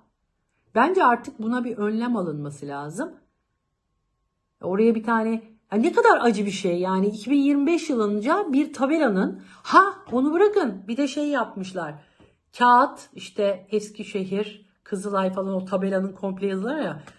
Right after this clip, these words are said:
Hani yapışkanlı, mürekkepli yapıyorsun, geçici dövme.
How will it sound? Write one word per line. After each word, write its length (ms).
Hani 220
yapışkanlı, 640
mürekkepli 720
yapıyorsun, 500
geçici 440
dövme. 300